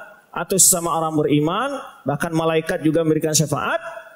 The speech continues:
Memang Allah memberikan, tetapi bukan berarti mereka, ya, memiliki untuk memberikan syafaat itu secara mutlak.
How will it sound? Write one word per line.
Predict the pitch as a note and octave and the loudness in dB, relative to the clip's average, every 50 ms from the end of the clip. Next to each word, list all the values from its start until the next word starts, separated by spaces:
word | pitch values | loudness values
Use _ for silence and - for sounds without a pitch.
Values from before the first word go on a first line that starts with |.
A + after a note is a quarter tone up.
| - _ _ _ _ _ | -20 _ _ _ _ _
Memang | E3 F3+ G#3+ C4 C#4 | -2 -2 0 0 0
Allah | C4 C4 D4+ E4+ F4 D4+ | 0 2 2 4 2 2
memberikan, | B3 A#3 G#3+ F#3+ G3 A#3 C#4+ C#4 - G3+ F#3 | 2 2 2 2 4 2 2 2 0 -2 -2
tetapi | F3+ - F#3+ - - F3+ - C#4 | -2 -4 -4 -4 -2 -2 2 4
bukan | D4 B3+ A#3 - G#3+ G#3 F#3+ | 6 6 6 4 0 -2 0
berarti | F#3+ F#3+ G3 - C#4+ | -2 -2 0 2 2
mereka, | C4+ A3+ G#3 G3 F#3+ E3+ - G3 A3+ C#4 D#4 E4 C4 - - - - - - - - - _ _ _ _ - | 4 4 4 2 0 -2 -2 0 0 0 0 -2 -4 -6 -8 -10 -12 -14 -16 -20 -20 -20 _ _ _ _ 0
ya, | D3 D#3+ F#3 A3+ B3+ - - - - - - - _ _ _ _ _ | 2 2 2 0 -2 -4 -6 -10 -14 -18 -20 -20 _ _ _ _ _
memiliki | - E3 F#3 G3 F#3+ F#3+ F3+ F3 F3+ F3+ F3+ F3+ G#3 B3 B3 B3 B3 B3 A#3+ A3 - - - - - - - - - _ _ _ _ _ _ _ _ | -4 -4 0 2 4 6 8 8 6 6 4 4 6 6 8 8 8 8 6 6 4 0 -4 -12 -16 -18 -20 -20 -20 _ _ _ _ _ _ _ _
untuk | _ E3+ F3+ F#3 F#3 F3+ G3+ D#3+ F3+ F3+ | _ 0 0 0 0 0 0 0 2 4
memberikan | F3+ F3+ F3+ F3 E3+ F3 G3+ G3+ G3+ | 4 6 6 6 6 6 4 2 4
syafaat | F#3+ F#3+ F#3 F#3 F3 E3 - | 2 2 2 0 -2 2 4
itu | A3 | 4
secara | A3 - G#3 F#3 - - E3 D3+ D#3 F3 F#3+ G#3 G#3+ | 6 6 4 2 0 -2 -2 0 0 0 0 -2 0
mutlak. | G3 A3 A3 A3 A3 G3+ G3 F3+ | 0 -2 0 0 0 0 0 0